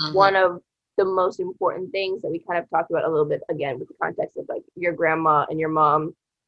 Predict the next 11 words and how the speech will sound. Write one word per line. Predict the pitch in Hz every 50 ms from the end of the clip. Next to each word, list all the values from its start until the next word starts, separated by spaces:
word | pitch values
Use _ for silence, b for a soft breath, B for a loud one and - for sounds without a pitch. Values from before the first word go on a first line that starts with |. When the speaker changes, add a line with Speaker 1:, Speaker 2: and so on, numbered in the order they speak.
| _ _ -
Speaker 2:
but, | 196 196 208
like, | 208 -
how | - - 208 226 220
do | 220 202
you | 214 220 220 208 190 165
break | 170 170 175 170 -
those | 180 175 175 170 170
habits? | 156 170 170 160 156 135 - _ _ _ _
How | 175 175
do | 165 170
you | 165 160 160 156 160 -